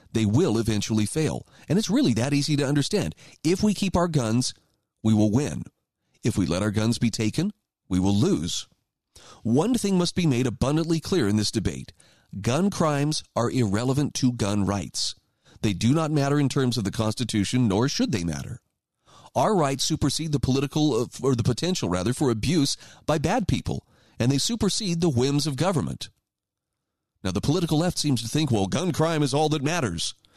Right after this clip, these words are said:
They obsess over every single tragedy, not because they actually care about the victims or the families involved, but because they assume that each gun crime is a kind of currency that they can use to pay for the eventual purchase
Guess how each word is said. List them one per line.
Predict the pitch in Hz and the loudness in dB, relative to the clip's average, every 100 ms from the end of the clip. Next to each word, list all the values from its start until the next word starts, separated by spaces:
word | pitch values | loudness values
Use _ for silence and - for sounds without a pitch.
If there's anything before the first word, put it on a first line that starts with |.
| - - | -20 -4
They | 131 | 0
obsess | 135 - 185 170 | 0 0 0 0
over | 143 - | 0 -2
every | - 233 214 | -4 -2 -2
single | 208 196 170 | 0 0 0
tragedy, | 185 180 156 101 85 | 0 0 -2 -2 0
not | 131 | 0
because | 254 226 226 | -2 -2 -2
they | 202 170 | 2 2
actually | 160 160 135 | 0 -2 -2
care | 135 143 | 0 2
about | 139 135 | 2 0
the | 147 | -2
victims | 95 104 123 131 147 | -2 -2 0 0 2
or | 101 | -2
the | 85 | -2
families | 110 110 117 113 | -2 0 2 0
involved, | 113 95 98 104 - - - _ - | 0 0 2 0 -4 -16 -20 _ -4
but | 117 | -2
because | 107 139 127 | 0 0 0
they | 120 113 | 0 0
assume | - - 160 120 - - - | 0 0 2 0 -2 -8 -4
that | 120 - | -4 -4
each | 156 233 - | -2 -2 -2
gun | 151 160 170 | -2 0 0
crime | - 110 107 117 | 0 0 2 0
is | 113 127 | 0 -2
a | - | -2
kind | 107 110 | -2 -2
of | 117 | -2
currency | - 226 139 - 92 - - - | -2 0 0 0 -4 -6 -10 -6
that | - | -4
they | - 131 | -2 -2
can | 214 175 | 2 2
use | 165 | 2
to | - | 0
pay | - 117 | -2 0
for | 123 127 | 0 0
the | 113 | 0
eventual | 104 104 - 117 | 0 -2 0 0
purchase | - 214 226 82 80 - | 0 -2 -2 -4 -6 -6